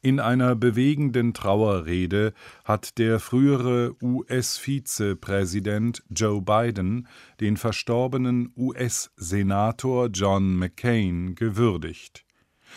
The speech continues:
„John war ein Held“, sagte Biden bei einem Trauergottesdienst in Phoenix im Bundesstaat Arizona. McCain habe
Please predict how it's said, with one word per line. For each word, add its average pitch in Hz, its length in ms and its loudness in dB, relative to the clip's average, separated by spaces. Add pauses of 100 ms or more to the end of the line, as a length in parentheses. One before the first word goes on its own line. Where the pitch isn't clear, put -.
(160)
„John 139 360 4
war 110 220 4
ein 101 180 0
Held“, 90 480 0 (180)
sagte 87 480 -2
Biden 101 680 0
bei 110 280 0
einem 113 400 0
Trauergottesdienst 107 1400 -2
in 98 200 -2
Phoenix 98 760 -4 (400)
im 117 380 2
Bundesstaat 95 1040 -2
Arizona. 87 800 -2 (680)
McCain 127 600 2
habe 110 480 2